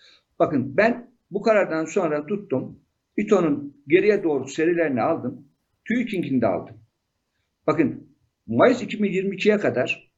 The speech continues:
Gülay Hanım iki seri arasındaki fark bir veya iki puan, en fazla iki puan oynuyor.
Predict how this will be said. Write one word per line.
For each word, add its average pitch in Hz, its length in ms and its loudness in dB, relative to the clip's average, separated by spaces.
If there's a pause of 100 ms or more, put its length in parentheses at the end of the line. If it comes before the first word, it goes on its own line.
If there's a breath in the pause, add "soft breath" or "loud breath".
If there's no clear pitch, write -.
(280)
Gülay 147 200 0
Hanım 131 360 -2 (400)
iki - 200 -4
seri 208 240 4
arasındaki 170 680 -2
fark 202 320 0 (360)
bir 190 400 2
veya 226 160 8
iki 233 260 -2
puan, 180 260 0
en 285 180 4
fazla 247 220 2
iki 233 200 -4
puan 143 280 0
oynuyor. - 280 -8